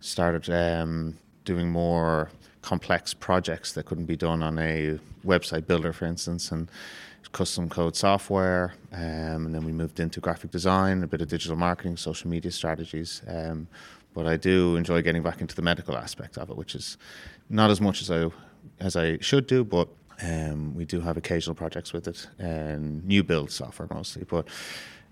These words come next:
uh, yeah, we went from basically doing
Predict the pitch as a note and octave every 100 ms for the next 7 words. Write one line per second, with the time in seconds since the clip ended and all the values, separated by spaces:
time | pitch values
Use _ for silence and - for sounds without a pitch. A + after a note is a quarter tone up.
0 | - D#2 D#2 D#2 D2 G#2+ G2+ G2 G2+ F#2
1 | - F2+ F2 E2+ E2+ E2+ - - _ -
2 | F2 - E2 E2+ E2 - E2+ E2